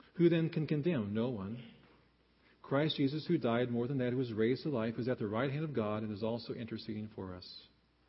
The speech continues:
Who shall separate us from the love of Christ? Shall trouble or hardship or persecution or famine or nakedness or danger or sword? As it is written, 'For your sake we face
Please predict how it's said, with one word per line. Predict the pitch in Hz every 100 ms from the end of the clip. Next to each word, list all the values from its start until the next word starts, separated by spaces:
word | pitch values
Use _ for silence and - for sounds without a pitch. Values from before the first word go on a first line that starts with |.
| _ _ _ _ _ - -
Who | 147
shall | 127 131
separate | - 139 127 127
us | 120
from | -
the | 120
love | 117 120
of | 120
Christ? | - 175 110 - - - _ _ _ _ _ _ -
Shall | -
trouble | 113 127 123
or | 156
hardship | 113 113 113 143
or |
persecution | 147 131 117 127 - 117 - 160
or | - 131
famine | - 110 110 147
or | 139
nakedness | 117 113 117 135 156 - - _ _ _ -
or | 135
danger | 120 117 127
or | 110
sword? | - 117 147
As | 139 117
it | 143
is | 131
written, | 165 135 127 139 - _ _ _ _ _ _ _ _ _
'For | 127
your | 135
sake | 135 135 123 -
we | 113
face | - 127 131